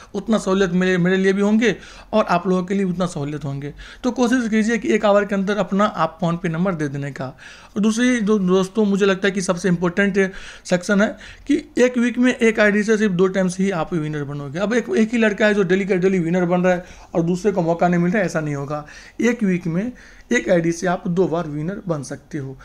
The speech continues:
बाकी इससे क्या होगा, सभी को जीतने का मौका मिलेगा। चलिए देखते हैं फैंटेसी का टीम।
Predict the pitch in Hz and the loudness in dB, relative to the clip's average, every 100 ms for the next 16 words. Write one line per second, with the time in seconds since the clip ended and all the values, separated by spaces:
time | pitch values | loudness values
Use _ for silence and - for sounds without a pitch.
0 | - - 180 175 202 180 190 208 196 214 | -16 -4 -2 -2 -4 -4 -2 2 0 0
1 | 226 - 185 170 180 226 247 - - - | -10 -10 -4 -2 -2 -4 -6 -8 -20 -8
2 | 170 175 185 180 220 214 - 170 156 202 | -6 -2 -2 -2 -2 -4 -4 -4 -2 -2
3 | 180 147 139 147 156 - 208 240 185 165 | -2 -2 -6 -12 -14 -6 -2 -2 -2 -4
4 | - 226 202 156 156 151 202 196 151 139 | -6 -8 -6 -6 -8 -10 -6 -6 -6 -12